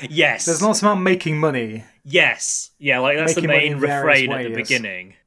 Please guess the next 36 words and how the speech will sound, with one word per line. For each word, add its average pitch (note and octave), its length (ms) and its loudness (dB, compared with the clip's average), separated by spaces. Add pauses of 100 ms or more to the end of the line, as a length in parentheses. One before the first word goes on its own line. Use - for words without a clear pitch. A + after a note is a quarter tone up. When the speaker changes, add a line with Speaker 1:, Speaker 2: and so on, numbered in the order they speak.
(380)
Speaker 2:
Yes, C3+ 380 -4
and D3+ 120 -8
wearing C#3+ 220 -2
a - 40 -10
suit D3 200 -4
and C3 120 -10
tie B2 500 -8
and B2 300 -12
being, C#3+ 320 -4
like, B2 240 -8 (220)
the C3+ 120 -2
man. A#2+ 720 -6
I D3+ 60 -4
don't, D#3+ 260 0
I D#3+ 60 0
don't D3+ 200 0
believe C3 240 -4
they C3+ 80 -2
explicitly C3 460 -8
say B2 240 -4
that A#2+ 160 -10
it's A2+ 140 -16
the A#2+ 100 -14
man, A2 460 -12
but C#3 300 -4 (760)
there's, D#3+ 240 2
there's E3+ 160 2
a F3 60 0
lot F3+ 120 0
of B2 160 -6
business D3 320 -2
stereotypes C#3+ 1080 -2
<laughs> - 0 -
Speaker 1:
Yes. - 480 0
Speaker 2:
thrown E3 260 -2
around. - 540 -6